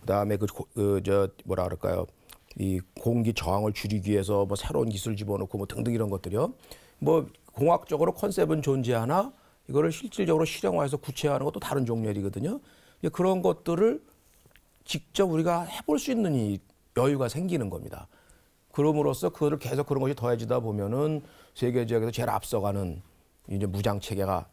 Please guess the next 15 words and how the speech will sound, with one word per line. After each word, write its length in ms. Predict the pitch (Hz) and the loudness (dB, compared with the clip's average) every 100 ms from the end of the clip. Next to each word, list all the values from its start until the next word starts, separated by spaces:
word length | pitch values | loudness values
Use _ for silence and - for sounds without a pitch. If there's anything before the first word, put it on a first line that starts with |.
| - | -6
이제 80 | 104 | -2
만들어지는 600 | 85 92 113 101 98 87 | 0 0 0 0 -2 -4
거죠. 520 | 80 78 82 139 226 - - _ 104 | -6 -8 -6 -6 -6 -14 -20 _ -4
세계적에서 680 | 147 160 156 160 135 147 151 | 0 2 4 2 2 0 2
이제 100 | 156 | 2
앞서가는 440 | 127 - 135 139 | 2 0 0 0
무장 180 | 127 127 | 0 0
체계를 260 | 123 131 | 0 0
만들어진다는 680 | 131 113 110 110 110 104 107 | 0 0 0 -2 0 -2 -2
뜻은 240 | 98 127 143 | -4 -4 -4
무슨, 200 | 104 - | -4 -8
무슨, 180 | 104 98 | -10 -8
무슨 200 | 104 107 | -8 -6
뜻이 180 | 110 - | -8 -6
되냐면은 580 | 98 95 92 95 156 | -6 -4 -6 -2 -2